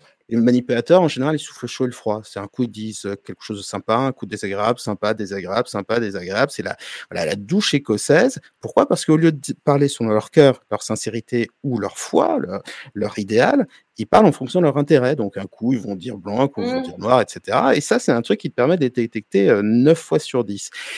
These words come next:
Speaker 1: Euh, et puis, il y a cette phrase que, qui n'est pas de Martine Aubry, mais qu'elle avait, euh,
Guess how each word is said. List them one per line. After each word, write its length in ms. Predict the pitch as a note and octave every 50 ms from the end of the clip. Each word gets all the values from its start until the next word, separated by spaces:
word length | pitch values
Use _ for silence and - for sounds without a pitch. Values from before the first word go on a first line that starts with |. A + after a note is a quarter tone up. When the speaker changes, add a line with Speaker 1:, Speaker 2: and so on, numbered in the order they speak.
| - - - - -
Speaker 1:
Euh, 280 | F#2+ F#2 F#2+ F#2 F#2+ - - - - - - -
et 120 | - - C3
puis, 140 | - - A#3
il 40 |
y 20 | A3+
a 60 | F#3+
cette 220 | - - E3+ D#3+
phrase 360 | - - - F3 E3+ E3+ E3 -
que, 280 | - - - C#3 B2+
qui 180 | B2 - - C3
n'est 80 | B2
pas 160 | B2 - E3+ E3
de 80 | D#3+
Martine 340 | D#3 C#3+ - - - C#3+ C3+
Aubry, 300 | B2+ B2+ B2+ B2+ C#3+ C3+
mais 120 | B2 G#2+
qu'elle 200 | G2+ - G#2+ G2
avait, 300 | G#2 G2 F2 G#2 G#2+ G#2
euh, 100 | G2+ F#2